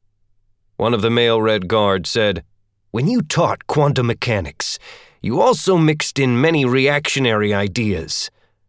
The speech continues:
Then he nodded at Xiao Lin, indicating that she should continue. Xiao was happy to oblige. She had to keep on talking, otherwise her fragile mind, already hanging on only by a thin thread, would collapse completely.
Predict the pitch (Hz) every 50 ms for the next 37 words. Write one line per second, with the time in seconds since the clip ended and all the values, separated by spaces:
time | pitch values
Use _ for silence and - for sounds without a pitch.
0 | _ _ _ _ _ _ _ - - 107 104 107 107 107 104 110 113 117 110 104
1 | 92 98 98 90 98 95 78 - - - 104 98 92 85 85 92 107 104 90 71
2 | 55 - - - - - - _ _ _ - 104 95 90 92 - - 110 101 92
3 | 85 92 92 92 92 95 90 - - - 104 104 95 - 95 95 95 - 113 113
4 | 107 - 131 123 107 85 73 - - - _ _ _ _ _ _ _ _ _ _
5 | _ _ _ _ _ _ - - 101 92 82 71 65 65 87 87 - - 120 104
6 | - - 80 - - 80 85 82 - 104 110 104 90 85 67 - - - - -
7 | - _ _ _ _ _ _ _ _ _ _ _ _ _ _ _ _ _ _ -
8 | - 113 110 107 131 151 165 156 156 151 - - 147 131 - 123 117 113 110 104
9 | - - 135 143 139 - - 78 62 50 - - - _ _ - 117 135 131 143
10 | 131 123 120 113 113 117 120 107 - 107 107 98 - - 117 117 123 127 117 104
11 | 110 107 104 107 117 127 127 107 90 78 - - - - _ _ _ - 104 110
12 | 113 113 107 104 98 101 101 98 110 113 110 104 104 104 110 107 101 101 104 101
13 | 98 98 98 101 87 101 98 98 95 95 92 - - 117 110 101 98 92 - -
14 | 117 123 110 85 73 65 64 - - 90 95 90 - - 117 113 104 95 87 78
15 | - - - - - - 90 85 - - 120 113 95 - - - - - - -